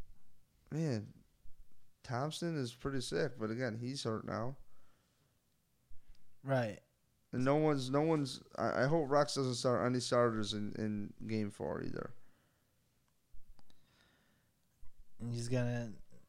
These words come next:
Speaker 2: he's gonna rest what he can. I mean, there are thin positions due to injury right now, but I think, I think we're gonna play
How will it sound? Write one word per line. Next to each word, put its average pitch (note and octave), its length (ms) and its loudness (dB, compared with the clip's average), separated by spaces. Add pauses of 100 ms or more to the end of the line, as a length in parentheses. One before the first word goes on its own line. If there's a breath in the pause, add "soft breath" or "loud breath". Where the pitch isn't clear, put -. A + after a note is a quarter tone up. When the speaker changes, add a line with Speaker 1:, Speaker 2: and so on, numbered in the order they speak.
(100)
Speaker 2:
he's C3 220 -4
gonna C3 260 2
rest B2 320 2
what C3 140 4
he A#2+ 100 2
can. A#2+ 540 2
I A2+ 60 2
mean, A2 480 0 (960)
there A2+ 280 4
are A2+ 160 6
thin B2 260 4
positions A2+ 760 2 (140)
due A2+ 180 2
to A2 60 4
injury A2+ 480 2
right G#2 240 -2
now, G#2 260 -2
but G2+ 120 -4
I G2 480 -4 (100)
think, G#2+ 260 -6 (320)
I G#2+ 100 -2
think A#2 240 -4
we're A2 100 -4
gonna G#2+ 220 -2
play G#2+ 600 4